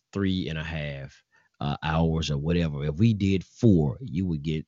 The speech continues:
the longer versions on iHeartRadio. So if y'all check out,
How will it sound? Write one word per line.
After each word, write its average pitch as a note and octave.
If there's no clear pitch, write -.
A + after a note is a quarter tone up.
the D2+
longer D2
versions C#2+
on C2+
iHeartRadio. C2+
So D2+
if C2+
y'all C#2
check E2+
out, D#2+